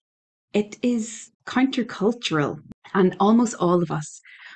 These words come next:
were brought up in a very different culture of parenting, in a culture that believed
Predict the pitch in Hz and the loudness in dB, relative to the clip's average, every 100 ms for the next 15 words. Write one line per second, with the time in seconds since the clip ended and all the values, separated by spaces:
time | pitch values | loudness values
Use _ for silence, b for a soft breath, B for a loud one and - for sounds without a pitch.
0 | B 185 156 202 214 190 170 - - 175 | B -6 0 2 2 0 -6 -4 0 0
1 | 175 175 180 175 160 151 151 151 147 - | 2 0 2 0 -2 -8 -10 -8 -8 -8
2 | 151 151 147 143 151 135 135 151 170 - | -10 -8 -8 -6 -8 -10 -6 -2 -2 -2
3 | 180 - 175 170 165 - 175 165 165 160 | -6 -2 0 0 -2 0 2 6 4 4
4 | 170 - | -2 -8